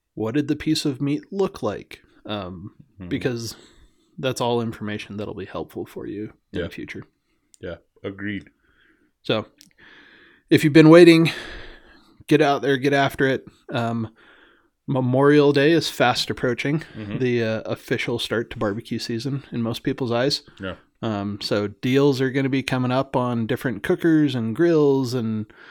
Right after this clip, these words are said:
Speaker 1: um, start doing your research now. Figure out what, what you wanna get and get out there and start cooking. It's
Speaker 2: Yep.
Speaker 1: a ton of fun.
Speaker 2: Agreed. It is. Like you said, just,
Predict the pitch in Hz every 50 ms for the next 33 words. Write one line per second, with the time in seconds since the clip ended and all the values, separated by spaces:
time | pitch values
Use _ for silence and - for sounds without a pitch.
0 | - - - - _ _ _ - - 104 98 95 87 90 90 104 _ _ _ _
1 | _ _ _ _ _ _ _ _ _ _ _ _ _ _ _ - - - - 135
2 | 170 175 165 165 175 170 170 170 - 165 151 156 - 160 151 135 - 127 123 127
3 | 131 139 127 107 135 131 - - _ - - - - - - - _ _ _ -
4 | 135 135 - 139 143 147 143 143 127 120 123 175 - - 131 127 123 120 123 123
5 | 120 110 - _ _ - _ _ _ _ _ _ _ _ 92 117 113 117 117 131
6 | 139 - 135 143 147 151 139 131 120 - - - - 120 135 - - 113 113 -
7 | 107 101 - _ _ - 123 117 - 95 98 113 113 117 - - 117 104 - _
8 | _ _ _ _ _ - 90 90 92 92 85 82 80 - _ _ _ _ _ -
9 | - - - _ _ - 104 104 101 95 92 85 - - - - 107 101 101 101
10 | 101 101 104 107 101 95 87 90 90 - - -